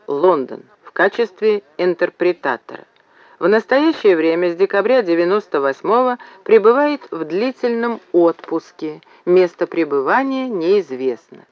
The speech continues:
Проверка по космодромной сети, по околоземному нуль Т и по системам предприятий П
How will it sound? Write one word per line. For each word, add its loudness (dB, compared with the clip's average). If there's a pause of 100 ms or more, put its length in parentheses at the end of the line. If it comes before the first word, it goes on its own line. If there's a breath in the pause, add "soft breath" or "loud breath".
(460)
Проверка 2
по 0
космодромной 0 (100)
сети, -2
по 0 (160)
околоземному 2
нуль -2
Т -4 (300 soft breath)
и 6
по 0
системам -2
предприятий -2
П -2